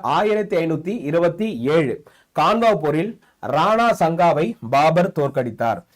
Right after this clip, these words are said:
இதெல்லாம் பாத்தீங்கன்னா, பாபரோட போரின் வெற்றிகள். ஓகே, actually பாபர் அவர்கள் பாத்தீங்கன்னா,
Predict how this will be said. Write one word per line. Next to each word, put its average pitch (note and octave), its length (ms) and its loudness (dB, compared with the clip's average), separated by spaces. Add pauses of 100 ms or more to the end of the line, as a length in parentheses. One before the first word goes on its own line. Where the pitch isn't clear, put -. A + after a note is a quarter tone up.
(100)
இதெல்லாம் E3 260 0
பாத்தீங்கன்னா, E3 320 0
பாபரோட E3 420 2 (140)
போரின் F3 340 0
வெற்றிகள். C#3 380 -6 (640)
ஓகே, C#3 200 -2
actually G3 300 0
பாபர் G3+ 380 2
அவர்கள் E3 340 0
பாத்தீங்கன்னா, C3+ 300 -2